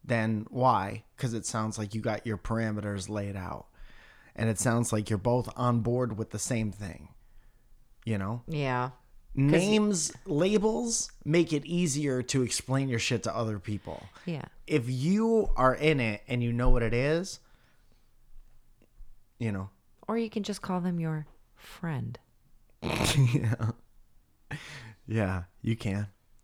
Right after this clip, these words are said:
Speaker 1: You can.
Speaker 2: But hundred percent, you guys are an item, a couple.
Speaker 1: Yeah, you're on a spectrum
Speaker 2: Yeah,
Speaker 1: of
Speaker 2: yeah,
Speaker 1: friends.
Speaker 2: yeah.
Speaker 1: The cute part is the exclusive part.
Speaker 2: Yeah.
Speaker 1: You're like, "We don't wanna bang other people, but we know we're gonna break up at some point."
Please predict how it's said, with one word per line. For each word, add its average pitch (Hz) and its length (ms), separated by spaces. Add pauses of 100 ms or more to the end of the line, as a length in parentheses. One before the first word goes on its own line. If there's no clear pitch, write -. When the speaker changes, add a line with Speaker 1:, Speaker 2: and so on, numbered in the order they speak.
(1300)
Speaker 1:
You 101 120
can. - 240
Speaker 2:
But 170 320
hundred 185 260
percent, 156 480
you 151 140
guys 143 260
are 131 500 (380)
an 147 160
item, 123 460
a 135 80
couple. 120 600
Speaker 1:
Yeah, 98 200
you're 104 200
on 117 120
a 98 80
spectrum 104 460
Speaker 2:
Yeah, 135 100
Speaker 1:
of 127 80
Speaker 2:
yeah, 113 80
Speaker 1:
friends. 82 300
Speaker 2:
yeah. 139 40 (220)
Speaker 1:
The 127 100
cute 208 340
part 110 320
is 107 120
the 107 120
exclusive 98 800
part. 76 340
Speaker 2:
Yeah. 147 260 (360)
Speaker 1:
You're 107 140
like, 95 240
"We 107 140
don't 113 240
wanna 98 200
bang 95 240
other 92 220
people, 90 340
but 92 180
we 98 100
know 95 120
we're 92 140
gonna 95 160
break 95 240
up 95 160
at 92 80
some 85 200
point." 71 280